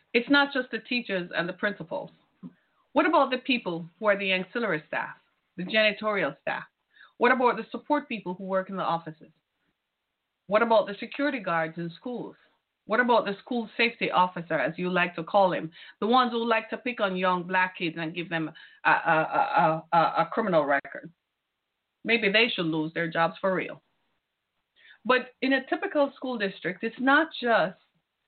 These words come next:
the teachers. So what about those people if the schools are not in session? Those people are what? They're not working, they're not getting paid. What happens to their mortgages and their way of life? It's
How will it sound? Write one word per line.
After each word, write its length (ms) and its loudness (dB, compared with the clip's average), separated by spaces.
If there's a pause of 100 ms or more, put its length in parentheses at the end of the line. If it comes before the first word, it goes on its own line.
(300)
the 80 -4 (160)
teachers. 440 0 (600)
So 460 4
what 160 2
about 280 4
those 260 4
people 260 0
if 80 -6
the 80 -8
schools 320 -6
are 120 4
not 200 2
in 180 -4
session? 420 -8 (460)
Those 220 4 (100)
people 240 -2
are 140 4
what? 280 -2 (920)
They're 100 4
not 220 2
working, 320 -2
they're 120 2
not 200 2
getting 240 -2
paid. 340 -8 (880)
What 160 4
happens 400 0
to 80 -2
their 160 2
mortgages 580 0
and 180 -2
their 140 -4
way 220 -2
of 140 -4
life? 200 -4 (1080)
It's 140 -6